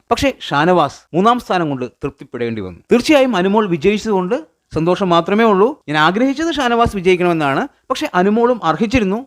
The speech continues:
അനുമോൾ നേടിയെടുക്കുകയും ചെയ്തു. അതിന് ഒരുപാട് കാരണങ്ങളുണ്ട്. അനുമോളും ഷാനവാസും അനീഷും ഇവരെല്ലാവരും നന്നായി കളിച്ചു. ഷാനവാസിന്റെ ഗെയിം പ്രേക്ഷകരിലേക്ക് എത്തിക്കുന്നതിൽ ഷാനവാസിന് കൃത്യമായിട്ടുള്ള പി ആർ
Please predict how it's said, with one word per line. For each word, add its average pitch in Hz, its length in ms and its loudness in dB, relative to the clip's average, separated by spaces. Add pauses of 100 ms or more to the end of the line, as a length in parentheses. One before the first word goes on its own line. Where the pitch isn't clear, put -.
അനുമോൾ 233 300 4
നേടിയെടുക്കുകയും 156 680 -2
ചെയ്തു. 104 300 -10
അതിന് 233 160 -2
ഒരുപാട് 262 320 -2 (100)
കാരണങ്ങളുണ്ട്. 156 580 -2
അനുമോളും 240 420 0
ഷാനവാസും 185 680 -4
അനീഷും 160 380 -4
ഇവരെല്ലാവരും 185 680 -2
നന്നായി 160 500 0
കളിച്ചു. 127 260 -8 (100)
ഷാനവാസിന്റെ 269 520 0
ഗെയിം 233 440 0 (100)
പ്രേക്ഷകരിലേക്ക് 226 680 0
എത്തിക്കുന്നതിൽ 165 500 -2 (180)
ഷാനവാസിന് 233 520 0
കൃത്യമായിട്ടുള്ള 190 540 -4
പി 151 220 -4
ആർ 190 160 2